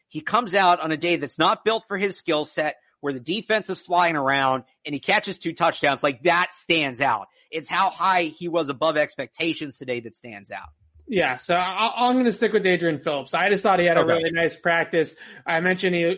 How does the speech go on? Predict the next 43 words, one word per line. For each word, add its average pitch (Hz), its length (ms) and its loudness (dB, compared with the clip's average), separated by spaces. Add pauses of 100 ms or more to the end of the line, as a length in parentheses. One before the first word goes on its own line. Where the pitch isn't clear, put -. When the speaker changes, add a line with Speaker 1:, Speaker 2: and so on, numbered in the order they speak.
Speaker 2:
had 180 160 0
an 170 60 -2
interception, 180 880 -2
Cam 165 340 -2
Newton 175 320 -4
late 170 220 -2
in 170 140 -10
practice. 170 480 -2
He 180 80 -8
broke 165 260 0
up 165 140 -2
a, 170 80 -2 (160)
another 170 340 0
pass 160 440 -4
intended 156 340 -4
for 165 160 0
Jonnu 147 340 0
Smith 147 240 -8
earlier, 185 540 2 (260)
and 180 160 0
then 170 140 0
shut 180 260 -2
down 165 480 0
Hunter 170 260 -4
Henry. 160 300 0
It 156 40 2
was 151 100 -2
a - 20 -4
little 156 200 -2
corner 160 420 0
route 151 320 0
in 151 60 -6
the 143 40 -6
corner 160 280 -2
of 151 80 -2
the 147 140 -2
end 151 220 0
zone, 151 320 0 (240)
and 160 80 -4
he 190 80 4
was 170 100 4
all 165 220 6
o-, 170 140 2